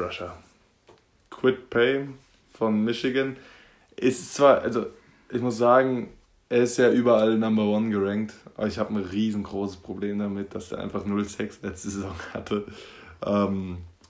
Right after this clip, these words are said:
ist wohl sehr explosiv, ähm, aber es wird ihm auch angekreidet, diese null Sacks. Aber es ist, es hat ja trotzdem einen Grund, warum er Number One on the board ist von den, von den Edge Rushern.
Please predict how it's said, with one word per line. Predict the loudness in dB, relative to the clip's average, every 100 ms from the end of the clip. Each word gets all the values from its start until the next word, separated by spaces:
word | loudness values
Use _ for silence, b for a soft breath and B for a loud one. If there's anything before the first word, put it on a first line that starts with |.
| _
ist | -10 0
wohl | 2 2
sehr | 4 4
explosiv, | 2 -4 -6 -2 0 -2 -6 -20 _ _ b b b b b b b b b _ _ -4
ähm, | 0 0 0 -2
aber | -2 -2
es | 0
wird | -2
ihm | 0
auch | 0 0
angekreidet, | 0 0 0 -2 -4 -4 -6
diese | -6
null | -6 -8 -8
Sacks. | -6 -6 -8 -12
Aber | -4 -2
es | -2 -4
ist, | -12 -14 -18 -14
es | -8 -4
hat | -2
ja | -2
trotzdem | -2 -4 -4
einen | -6
Grund, | -4 -4 -4 -6
warum | -8 -6 -6
er | -8 -10 -14 _ _ _ _ _ -4
Number | -2 0 0
One | 0 -2 -4
on | -6
the | -6
board | -2 -2 -4
ist | -8 -10
von | -8 -6
den, | -6 -8 -10
von | -10
den | -8 -10
Edge | -10 -6 -6
Rushern. | -4 -4 -4